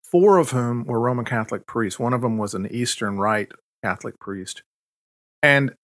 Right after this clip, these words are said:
and everybody else was a Reformed minister. So everybody else was a Presbyterian. So we had this wonderful Ukrainian dinner,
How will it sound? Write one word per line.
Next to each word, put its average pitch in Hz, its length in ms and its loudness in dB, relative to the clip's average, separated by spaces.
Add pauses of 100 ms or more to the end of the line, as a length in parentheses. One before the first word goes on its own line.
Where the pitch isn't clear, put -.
and 135 140 6
everybody 147 560 6
else 143 220 6
was 110 140 2
a 110 40 -2
Reformed 113 540 0
minister. - 500 -4 (240)
So 120 140 0
everybody 113 220 4
else 110 160 0
was 107 120 -4
a - 40 -18
Presbyterian. - 800 -4
So 117 160 0
we 131 120 4
had 151 140 4
this 113 140 0
wonderful 127 480 2
Ukrainian 113 540 -2
dinner, 110 360 2